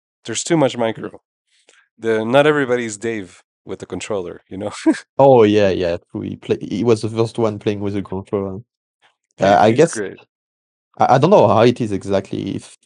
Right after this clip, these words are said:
Speaker 2: if you can micro or not, uh, with the controller, 'cause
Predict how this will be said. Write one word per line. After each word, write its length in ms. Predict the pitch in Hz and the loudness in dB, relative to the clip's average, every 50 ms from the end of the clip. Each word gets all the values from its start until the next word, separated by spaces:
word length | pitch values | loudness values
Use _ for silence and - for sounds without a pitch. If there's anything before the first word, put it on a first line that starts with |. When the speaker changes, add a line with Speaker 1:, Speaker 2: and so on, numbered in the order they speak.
| - - | -20 -16
Speaker 2:
if 160 | - 107 - | -14 -10 -8
you 40 | 117 | -6
can 240 | - 110 101 98 98 | -4 -4 -4 -4 -4
micro 440 | 92 90 95 95 - - 104 101 95 | -4 -4 -4 -4 -6 -6 -4 -4 -4
or 80 | 95 | -4
not, 320 | 95 95 92 92 - - - | -6 -8 -10 -10 -12 -12 -12
uh, 380 | - 104 104 104 107 104 104 110 | -10 -8 -8 -8 -8 -8 -8 -8
with 200 | 110 110 110 104 | -8 -10 -10 -10
the 60 | - - | -10 -10
controller, 580 | - 101 98 - - 104 101 101 101 101 104 113 - _ _ _ _ _ - | -10 -10 -10 -6 -2 -2 0 0 0 -2 -2 -6 -10 _ _ _ _ _ -4
'cause 600 | - 104 98 101 - - - - - - - - | 0 0 2 0 0 -6 -16 -18 -18 -20 -20 -20